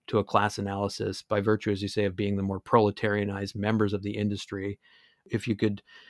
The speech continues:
speak to that emergence and why it's so important to kind of correct the idea that is so dominant in tech, uh, that the very idea of creative work as work is a threat.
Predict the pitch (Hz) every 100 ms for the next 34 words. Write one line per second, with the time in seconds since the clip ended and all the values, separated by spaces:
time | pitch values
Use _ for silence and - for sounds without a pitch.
0 | - - - 240 208 - 151 117 104 101
1 | 131 135 151 151 147 - - 113 113 110
2 | 107 131 131 - 113 107 135 127 107 113
3 | 120 104 101 - 110 117 131 _ - -
4 | _ _ _ _ _ - 120 110 110 196
5 | 214 101 101 98 101 101 - 110 101 151
6 | 196 143 117 101 - 101 - - - 113
7 | 107 104 104 110 - _ _ _ _ -
8 | 120 147 135 117 110 135 120 104 - 117
9 | 107 95 101 104 - 113 107 98 101 120
10 | 202 - - _ - 160 180 - 165 214
11 | -